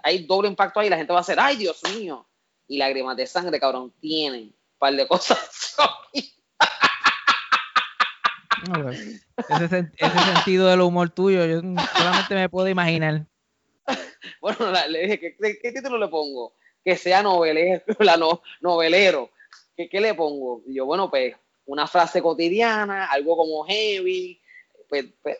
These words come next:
Speaker 1: y, y a-, encontré Lágrimas de Sangre, porque si alguien llora sangre es algo terrible. Mete a
Speaker 2: Mm.
Speaker 1: alguien llorando sangre, cabrón.
Speaker 2: Lo que
Speaker 1: Es
Speaker 2: yo, lo que yo, lo que yo estoy aquí pensando mientras tú me dices eso es como que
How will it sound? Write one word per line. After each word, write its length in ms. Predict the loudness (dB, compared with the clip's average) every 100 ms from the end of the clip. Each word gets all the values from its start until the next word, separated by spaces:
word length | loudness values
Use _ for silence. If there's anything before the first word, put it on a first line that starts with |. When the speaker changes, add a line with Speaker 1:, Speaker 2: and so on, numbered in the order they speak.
| -4
Speaker 1:
y, 380 | -2 0 -2 -2
y 160 | 2 4
a-, 220 | 4 0
encontré 560 | 0 0 0 0 4 6
Lágrimas 380 | 6 4 2 4
de 100 | 2
Sangre, 320 | 2 2 2
porque 260 | 2 -2 -2
si 140 | 0
alguien 300 | 0 -2 0
llora 200 | 2 4
sangre 380 | 2 -4 0 0
es 60 |
algo 380 | 2 2 2 0 -4
terrible. 560 | -4 0 2 2 -4 _ _ _
Mete 180 | 2 4
a 40 |
Speaker 2:
Mm. 20 | 4
Speaker 1:
alguien 180 | 4
llorando 280 | 0 0 -2
sangre, 380 | -12 -14 -14 -12
cabrón. 260 | -10 -10 -12 _ _ _ _ _ _ -6
Speaker 2:
Lo 160 | -2
que 80 | 0
Speaker 1:
Es 60 | 4
Speaker 2:
yo, 240 | 4 4
lo 160 | 0 -4
que 120 | -6
yo, 40 | -6
lo 160 | -2 0
que 100 | 4
yo 120 | 4
estoy 160 | 4 2
aquí 200 | 2 2
pensando 500 | 2 2 0 0 -2
mientras 260 | 0 -2 -2
tú 80 | -2
me 100 | 0
dices 180 | 0 -2
eso 200 | -2 -2
es 100 | -2
como 340 | 0 0 0
que 260 | -2 -6